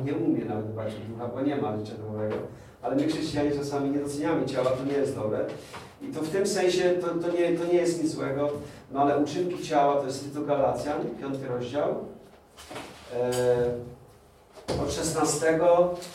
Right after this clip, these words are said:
nawet do końca rozdziału. List do Galacjan, piąty rozdział, szesnastego. „Mówię zaś, postępujcie w duchu, a na pewno nie ulegniecie żądzy ciała”. Czyli żo-, ciało to jest te żądze ciała, ta, ta zła natura,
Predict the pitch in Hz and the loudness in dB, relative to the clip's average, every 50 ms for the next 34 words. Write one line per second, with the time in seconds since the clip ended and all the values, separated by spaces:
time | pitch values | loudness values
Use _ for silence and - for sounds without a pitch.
0 | - - - 147 151 151 147 - 151 - 147 147 143 143 143 139 135 131 117 107 | -14 -6 -2 0 0 2 2 2 2 2 4 4 4 4 4 2 2 2 0 0
1 | 104 107 104 104 104 104 - - - - - - - - 135 135 - 160 160 160 | 0 2 2 2 0 -2 -4 -8 -10 -12 -14 -12 -12 -8 -8 -4 -2 0 2 4
2 | 156 156 156 151 147 139 - 160 147 156 160 160 160 160 160 160 147 143 147 143 | 4 4 4 4 2 0 0 0 -2 0 0 0 2 2 4 2 2 2 0 -2
3 | 135 - 147 139 - 143 143 139 135 135 135 - - - - - - - - - | -2 -2 -2 -2 -2 -2 -2 0 0 0 -2 -2 -4 -10 -12 -14 -14 -10 -2 2
4 | - 190 - 220 208 - 214 - - 175 170 175 185 185 - - 190 185 185 - | 4 6 8 8 8 8 8 8 8 6 6 4 2 2 2 4 4 4 4 4
5 | 214 226 220 226 220 214 214 214 226 247 254 - - - - 220 - - - - | 2 2 2 2 2 2 2 2 2 2 2 2 2 2 2 2 2 0 -4 -6
6 | - - - - - 180 175 - 190 208 208 - 208 214 214 208 190 185 175 180 | -8 -4 0 4 4 4 4 6 6 4 6 6 8 8 8 10 10 8 8 6
7 | 165 165 170 170 170 175 175 175 170 180 175 165 - 151 160 165 165 170 165 160 | 4 2 2 4 6 6 6 6 6 4 2 2 2 4 4 4 4 4 2 0
8 | 165 175 170 170 170 - - - - 117 107 107 - - - - - - - - | 0 0 0 0 0 2 4 4 4 4 4 2 0 -2 -6 -10 -14 -16 -20 -20
9 | - - - - - - - - - - 165 160 160 165 185 - 202 - - - | -20 -20 -20 -20 -20 -20 -20 -16 -12 -6 0 0 2 6 6 6 6 6 2 0
10 | - - - 202 202 208 214 214 208 - 185 - - 185 185 185 185 185 190 190 | 0 0 4 6 8 8 8 8 6 4 2 2 2 2 2 4 6 6 8 8
11 | 185 - 156 151 - 147 139 120 - - - - 139 143 139 139 139 - 151 147 | 6 6 4 2 0 2 2 2 2 2 0 2 4 4 4 6 4 4 2 2
12 | 151 - 131 139 170 180 175 180 175 170 160 151 151 156 147 143 143 143 143 139 | 2 0 -2 4 4 4 6 6 2 0 0 -2 -2 2 4 6 6 6 4 0